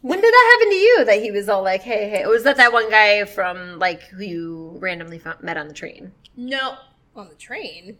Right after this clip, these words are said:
Speaker 1: Wasn't there someone that you met that
Speaker 2: Hell no!
Speaker 1: No, you said there was someone on the subway or something that, like
Speaker 2: This was different. This was, um, well, I was here, and I had gone out with someone who was in my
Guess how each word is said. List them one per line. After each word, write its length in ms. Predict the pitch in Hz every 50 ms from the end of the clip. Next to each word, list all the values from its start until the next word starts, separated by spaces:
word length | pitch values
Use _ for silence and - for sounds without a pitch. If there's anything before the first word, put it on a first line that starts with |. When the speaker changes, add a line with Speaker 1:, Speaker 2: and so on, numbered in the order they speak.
| _ _
Speaker 1:
Wasn't 200 | - 247 269 320
there 100 | 359 427
someone 260 | 330 - 403 359 370 370
that 100 | 330 277
you 80 | 277
met 200 | 254 277 277 679 659 659
that 100 | 640 622
Speaker 2:
Hell 600 | 605 605 605 587 571 571 605 605 640 698 698 659
no! 20 |
Speaker 1:
No, 220 | 554 539 480 392 370
you 80 | 466
said 160 | 440 415 554 494
there 100 | 554 523
was 100 | 466 453
someone 200 | - 508 466 466 466
on 60 | 403
the 40 | 392
subway 360 | - - 466 440 427 415 339
or 100 | 320 311
something 560 | 302 - 294 269 262 - 233 220 220 214 220 208
that, 180 | 226 220 -
like 460 | 214 226 226 220 214 208 208 - - - - - - - - _ _ _ 220 _
Speaker 2:
This 260 | 220 294 339 - -
was 180 | 311 285 - -
different. 320 | 233 220 - - 147 175
This 220 | 202 226 233 226 -
was, 240 | 240 226 226 226 - -
um, 340 | 196 196 180 175 175 190 202
well, 100 | - -
I 60 | 494
was 140 | 466 453 466 - 539
here, 280 | 440 226 170 165 - _ _ _ _ _ -
and 160 | 220 226 226
I 140 | 220 220 220 220 226 214
had 280 | 196 233 220 233 220
gone 300 | 220 208 214 214 226 226
out 240 | 208 208 214 202 170
with 160 | 196 208 -
someone 540 | - 233 214 208 202 202 190 185 185 190 208
who 260 | 185 208 220 202 202
was 160 | 202 208 202
in 120 | 226 214 208
my 520 | 214 208 202 208 214 214 214 202 - _